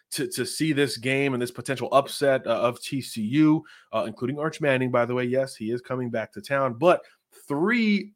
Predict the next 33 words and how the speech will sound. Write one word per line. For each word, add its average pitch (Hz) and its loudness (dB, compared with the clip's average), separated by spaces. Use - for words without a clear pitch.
undeclared 127 0
S 127 -2
I 117 0
ninety-nine 117 0
recruits 117 -2
will 117 0
also 151 2
be 113 0
in 107 -2
town 101 -4
in 131 4
Austin, 110 2
uh, 104 2
with 113 -2
the 101 -4
Horned 123 2
Frogs 110 2
in 139 6
town. 110 0
Two 226 6
of 240 4
them 233 6
are 202 2
from 208 -2
the 190 2
state 185 6
of 160 -2
Texas. 110 0
We've 110 -4
talked 139 2
about 117 2
one 143 4
recently, 135 0